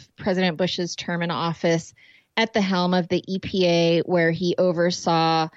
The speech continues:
the passage of the Clean Air Act amendments of nineteen ninety, widely considered one of the more important environmental statutes that was signed by President Bush,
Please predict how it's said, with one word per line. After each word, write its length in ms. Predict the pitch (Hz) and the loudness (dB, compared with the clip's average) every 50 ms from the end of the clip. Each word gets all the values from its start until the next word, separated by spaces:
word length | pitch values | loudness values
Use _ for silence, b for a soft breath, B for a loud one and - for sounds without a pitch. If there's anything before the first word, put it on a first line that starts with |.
| b b b b _ _ | b b b b _ _
the 220 | 185 180 170 165 - | -2 0 0 0 -2
passage 500 | - - 208 220 - - 254 240 214 - - | -2 -2 -2 -2 0 0 0 0 0 -2 0
of 200 | - 175 170 156 | 0 0 0 0
the 80 | 147 175 | -2 -6
Clean 280 | - - - 202 196 196 | -8 -4 -4 -2 0 2
Air 180 | 196 196 196 | 2 2 2
Act 260 | 196 202 208 202 - | 2 2 0 0 0
amendments 420 | 208 202 196 196 196 208 214 208 - | 0 2 2 4 4 2 2 2 0
of 100 | 175 175 | 0 2
nineteen 360 | 190 185 185 185 - 185 175 | 2 2 0 0 -2 -2 0
ninety, 400 | 175 170 170 180 196 233 240 254 | 0 0 2 2 2 2 2 2
widely 560 | 226 208 185 175 180 175 175 180 175 175 170 | 4 4 4 2 2 2 2 2 2 2 0
considered 640 | - - - 180 170 - - 180 175 175 170 175 156 b b b b b b b | -2 -6 -8 -8 -8 -4 -2 0 2 2 2 0 -2 b b b b b b b
one 220 | - 185 180 180 180 | -2 0 2 2 4
of 240 | 175 170 165 170 | 2 2 0 0
the 320 | 165 180 170 170 170 165 - - | 0 2 2 4 2 2 0 0
more 280 | 202 185 175 170 165 - | 2 2 4 2 2 2
important 500 | 180 170 - - - 262 254 - 240 226 | 0 -2 -2 0 0 0 2 2 2 2
environmental 520 | 214 208 196 202 196 196 196 190 185 185 | 4 4 4 2 2 2 2 2 2 0
statutes 800 | 180 - - - 190 185 190 - - - 247 285 349 - - - - | -2 -4 -4 -2 -2 -2 -2 -4 -4 -4 -2 -4 -4 -4 -8 -6 -2
that 200 | 208 180 185 - | 0 0 0 2
was 360 | 190 185 180 180 175 - - - | 2 0 0 0 -2 -8 -18 -20
signed 520 | - - - 208 185 185 185 185 196 220 - | -20 -8 -4 -2 0 0 0 0 0 0 2
by 140 | 214 190 | 0 0
President 480 | 185 - 208 190 180 185 180 185 165 - | 0 2 0 0 2 2 0 0 -2 0
Bush, 400 | - 190 233 339 349 - - - | 0 0 0 2 0 -2 -4 -6